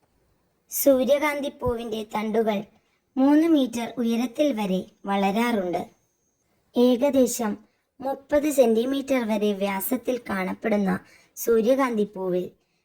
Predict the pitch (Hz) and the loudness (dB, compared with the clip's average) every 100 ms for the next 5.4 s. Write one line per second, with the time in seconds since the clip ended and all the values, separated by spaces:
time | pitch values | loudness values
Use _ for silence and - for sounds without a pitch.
0 | _ 208 233 247 285 269 202 - 240 240 | _ -2 2 2 2 2 0 -2 -4 0
1 | 214 180 165 165 160 175 - _ _ _ | -2 -2 -4 -6 -6 -8 -12 _ _ _
2 | _ _ _ _ _ _ _ _ _ _ | _ _ _ _ _ _ _ _ _ _
3 | - 262 285 - 339 330 330 320 285 233 | -4 2 2 4 4 6 6 4 2 0
4 | 214 196 196 190 - _ _ - 262 269 | 0 0 -2 -4 -10 _ _ -4 0 2
5 | 294 294 269 247 | 2 0 -2 -4